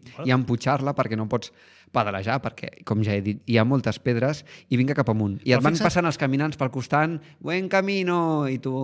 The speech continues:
Speaker 2: no,
Speaker 1: Però
Speaker 2: no.
Speaker 1: fixa't tu com és la vida, o sigui, s'està queixant el tio... per cada carregar la bici. No la carreguis, la bici, ves caminant,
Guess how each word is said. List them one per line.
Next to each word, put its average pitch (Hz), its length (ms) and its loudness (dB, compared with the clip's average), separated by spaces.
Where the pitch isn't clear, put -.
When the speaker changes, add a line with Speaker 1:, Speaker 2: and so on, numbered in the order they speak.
Speaker 2:
no, 135 220 -14
Speaker 1:
Però 139 140 -6
Speaker 2:
no. - 20 -4
Speaker 1:
fixa't 170 240 -2
tu 196 120 0
com 170 120 0
és 175 80 -2
la 160 80 2
vida, 156 180 2
o 135 40 2
sigui, 131 180 -2
s'està 127 260 -6
queixant 165 300 -4
el 131 160 0
tio... 196 320 -2
per 143 120 2
cada 175 180 2
carregar 147 300 0
la 165 100 2
bici. 156 240 -2
No 160 120 2
la 185 80 4
carreguis, 175 420 4
la 165 60 4
bici, 160 240 0
ves 170 120 -2
caminant, 160 540 -2